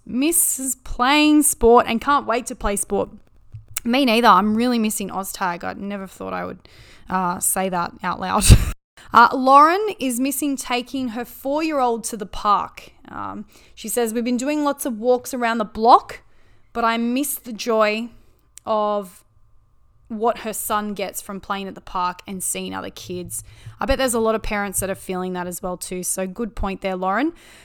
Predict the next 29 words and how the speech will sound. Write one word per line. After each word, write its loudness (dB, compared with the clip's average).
Cyclone. 8
And -2
yes, 2
I 4
do 0
know 4
somebody 2
named -2
Cyclone, 2
and -2
she -2
is -2
a 0
bloody 2
legend. -6
Cyclone 4
is 0
missing 0
paid 6
work. 2
Freelancing 0
has -4
been -6
tough. -8
It -8
really -4
has, -4
my -2
friend. 0